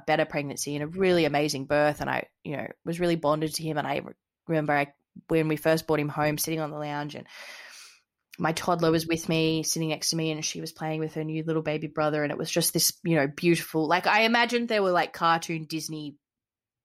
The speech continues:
birds floating above my head. Like, I felt like Snow White. It was just this beautiful, picture perfect moment. And I just thought, like, there were so many times where I wished this away,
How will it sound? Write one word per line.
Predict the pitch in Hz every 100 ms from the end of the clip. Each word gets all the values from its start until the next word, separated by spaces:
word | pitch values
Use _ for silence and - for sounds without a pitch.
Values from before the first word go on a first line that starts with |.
| _
birds | 165 151 143 143 - - - -
floating | 175 165 165
above | 156 151 143
my | 151
head. | 170
Like, | 180 190
I | 190
felt | 214 196
like | 196
Snow | - 202 190
White. | 180 160
It | 160
was | 190
just | 214 208
this | 220
beautiful, | - 196 190 185 - 185 175 -
picture | - 196 - 175
perfect | 185 165 160 170
moment. | 170 170 165 151 - - - - - -
And | 196
I | 202
just | 202 202 -
thought, | 202 -
like, | 165 165
there | 180 170
were | 170
so | - 170 175
many | 180 180
times | 180 - 160 147 139 147 -
where | - 147
I | 147 147
wished | 147 156 - - - - _ _ _ _ -
this | 160 160 156
away, | 139 127 - - -